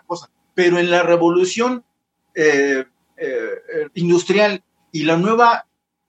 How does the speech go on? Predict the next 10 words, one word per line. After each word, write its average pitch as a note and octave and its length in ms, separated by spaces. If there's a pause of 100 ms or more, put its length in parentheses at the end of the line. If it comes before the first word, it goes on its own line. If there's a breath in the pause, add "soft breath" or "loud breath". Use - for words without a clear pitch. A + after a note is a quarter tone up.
(120)
sociedad D3+ 640
que - 220 (140)
se - 120
empezó C#3 300
a - 40
hacer F#3 200
tan C3+ 240
pujante, D3 680
digamos, C3 400
económicamente, C#3 800